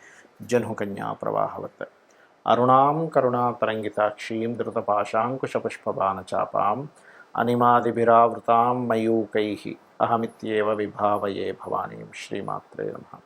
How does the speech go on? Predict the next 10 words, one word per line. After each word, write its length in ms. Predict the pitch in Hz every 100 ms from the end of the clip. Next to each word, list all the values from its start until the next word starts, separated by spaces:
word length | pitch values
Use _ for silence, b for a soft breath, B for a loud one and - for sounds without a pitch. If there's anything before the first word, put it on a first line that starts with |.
| _ _ b b b b _
ప్రేక్షకులకి 760 | 131 131 - 127 120 139 143 - -
ఆ 40 |
లలితాంబిక 600 | 117 104 123 127 131 127
అమ్మవారి 420 | 120 113 117 110
యొక్క 180 | 117 113
అనుగ్రహం 360 | 113 104 110 117
పరిపూర్ణంగా 680 | 104 101 113 117 123 120
కలగాలని 480 | 110 98 - 53 107
మనస్ఫూర్తిగా 580 | - - - 117 117 117
కోరుకుంటూ, 500 | 113 117 - 123 196